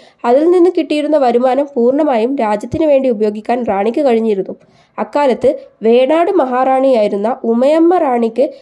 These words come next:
കോതറാണിയുമായി നല്ലൊരു സൗഹൃദം ഉണ്ടായിരുന്നു. പക്ഷേ ഉമയമ്മ റാണിക്ക് മാത്രമാണ് അപ്രകാരമുള്ള സൗഹൃദങ്ങൾ ഉണ്ടായിരുന്നത്. തൊട്ടടുത്തുള്ള അയൽരാജ്യങ്ങൾക്കൊക്കെയും കോതയോട് വലിയ രീതിയിലുള്ള വിരോധമാണ് ഉണ്ടായിരുന്നത്. അതിന്റെ കാരണം അവരുടെ ജാതി തന്നെയാണ്.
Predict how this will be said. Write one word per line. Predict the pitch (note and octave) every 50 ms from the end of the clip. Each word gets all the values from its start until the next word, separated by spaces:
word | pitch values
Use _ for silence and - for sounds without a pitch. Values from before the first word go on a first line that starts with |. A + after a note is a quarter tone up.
| _ _
കോതറാണിയുമായി | - B3 B3 B3+ C4 C#4 E4 E4 D#4+ D#4 D4+ D4 C4+ A#3+ G#3+ G#3+ A#3+ C#4+
നല്ലൊരു | C#4 B3+ B3 B3+ C#4 D#4 E4 D#4 D#4
സൗഹൃദം | D4+ D4 A#3+ A3+ A#3+ A#3 A#3 A#3 C4 C#4+ C#4+
ഉണ്ടായിരുന്നു. | B3+ A#3+ A3 G3 F#3+ F3 D#3+ C#3 - _ _ _ _ -
പക്ഷേ | A3+ A3+ A3+ - B3 A#3+ A#3+ - - - _ -
ഉമയമ്മ | A#3 A#3 C4+ D4 E4 E4+ E4+ G4
റാണിക്ക് | F#4+ F4+ D#4 D4 D4+ D4+ -
മാത്രമാണ് | D4 C4+ A3+ A3 A3 - C4+ A#3+ G#3 F#3+ G#3+ A3+ -
അപ്രകാരമുള്ള | A3 A#3 - C4 C4 C4 D4+ D4+ D#4+ D#4+ D4 C4 A#3+ B3
സൗഹൃദങ്ങൾ | A#3+ A#3 G#3+ G3+ A3 A#3+ G#3 A3+ G#3 A3+ C4
ഉണ്ടായിരുന്നത്. | A#3 G#3+ A3 A3+ A#3 A#3+ A3+ G#3 G3 F#3 E3+ - - - _ _ _ _ _ -
തൊട്ടടുത്തുള്ള | A3+ A3 - C#4+ D4 D4+ D4+ - D#4+ D#4 D#4
അയൽരാജ്യങ്ങൾക്കൊക്കെയും | D4 B3+ A#3 A#3+ A#3+ C#4 C#4 C4+ C#4 C#4+ C#4 C#4+ C#4 C#4 D4 B3+ A3+ C4 - A#3+ G3+ G3 B3
കോതയോട് | B3+ - - A3+ A3+ A3+ - - D4+ D#4 D#4+
വലിയ | D4+ B3+ A3+ A3+ B3 D4
രീതിയിലുള്ള | D#4 C#4+ C#4+ D4+ D4 D4+ E4+ C#4+ C#4
വിരോധമാണ് | C4 B3+ A3 G3 G#3 A3+ A#3 C4+ C4 B3+ A3 G#3+ B3+
ഉണ്ടായിരുന്നത്. | B3+ B3+ A#3+ A#3+ B3 A#3+ A#3+ G#3+ G3+ G3 F3+ - E3+ E3 - - - - _ _ -
അതിന്റെ | G#3+ G3+ C4 C4+ D#4 E4+
കാരണം | E4+ D#4 C#4 C4+ C4 C4 C#4 C4+ -
അവരുടെ | A3 G#3+ A3 A#3 A3+ C#4+
ജാതി | B3 C4+ B3+ A#3 B3 C4+ C#4 D4
തന്നെയാണ്. | C4 A#3 G#3 F#3+ F3 E3+ D#3